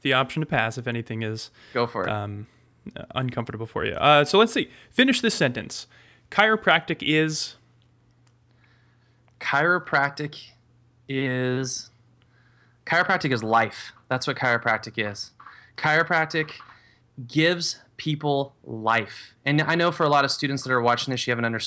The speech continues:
Speaker 2: you haven't seen that yet. But when people come in carrying their babies that they're going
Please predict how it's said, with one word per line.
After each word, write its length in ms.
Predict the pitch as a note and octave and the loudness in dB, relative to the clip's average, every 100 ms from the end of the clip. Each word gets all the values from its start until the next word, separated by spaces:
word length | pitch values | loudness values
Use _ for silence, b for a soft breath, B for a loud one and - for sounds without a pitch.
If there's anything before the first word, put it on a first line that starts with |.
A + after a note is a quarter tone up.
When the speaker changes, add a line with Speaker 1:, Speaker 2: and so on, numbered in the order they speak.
| - | -8
Speaker 2:
you 100 | B2+ | -4
haven't 160 | B2 A#2 | -2 -2
seen 240 | - B2+ | -2 0
that 140 | B2 B2 | 0 2
yet. 240 | C3 C#3 B B B - | 2 2 B B B -2
But 120 | C3+ | 2
when 160 | B2+ A#2 | 2 2
people 380 | - E3 F#3 | 0 2 2
come 200 | F3+ F#3+ | 2 2
in 160 | D3 D3 | 4 2
carrying 380 | D3 C#3+ C#3 C3 | 2 2 4 4
their 100 | A#2 | 2
babies 600 | G#2+ A#2+ B2 C#3+ F3 - | 2 2 4 2 0 -2
that 220 | - B2+ | 0 2
they're 120 | B2 | 2
going 480 | A#2+ B2 B2 B2+ C3 | 2 4 4 4 0